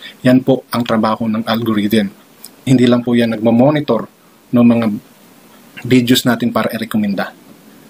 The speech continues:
Hindi lang po yan na basta magre-recommend. Nakamonitor din po yan doon sa ikinikilos ng channel natin at ng mga taong pumupunta sa channel natin. So, ma-, matitrace at matitrace yan.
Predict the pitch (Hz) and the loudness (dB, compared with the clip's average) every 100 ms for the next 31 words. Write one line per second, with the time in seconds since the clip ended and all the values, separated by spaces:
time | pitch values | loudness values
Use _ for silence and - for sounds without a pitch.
0 | - - 120 120 123 120 120 120 117 113 | -20 -2 2 4 2 2 2 2 0 -2
1 | 113 107 113 - 113 110 107 113 113 110 | -4 -4 -4 -2 -2 -4 -4 -4 -4 -4
2 | 107 98 - - - - 120 117 117 117 | -4 -4 -8 -18 -8 0 2 0 -2 0
3 | 120 123 117 127 127 160 151 127 123 131 | 0 -2 -4 0 2 2 2 2 0 0
4 | 151 143 - - - 135 - 123 - 123 | 2 0 -2 -10 -6 -2 2 2 2 0
5 | 120 - 113 113 110 104 104 101 107 104 | 0 -2 -4 -4 -2 -2 -4 -6 -8 -12
6 | - - 123 131 120 117 113 123 123 131 | -14 -10 -6 -2 0 0 -2 -4 -4 -4
7 | 113 - - - _ _ - - 120 127 | -6 -8 -20 -20 _ _ -20 -4 2 2
8 | 120 117 113 - 104 101 95 92 - - | 2 -2 -2 -2 -4 -4 -8 -10 -12 -14
9 | - - - - - - - - 143 139 | -16 -20 -20 -20 -20 -20 -14 -2 4 4
10 | 143 143 147 147 143 143 135 131 117 113 | 4 2 -2 0 0 0 0 -2 -2 -4
11 | 107 104 113 104 | -4 -2 -2 -4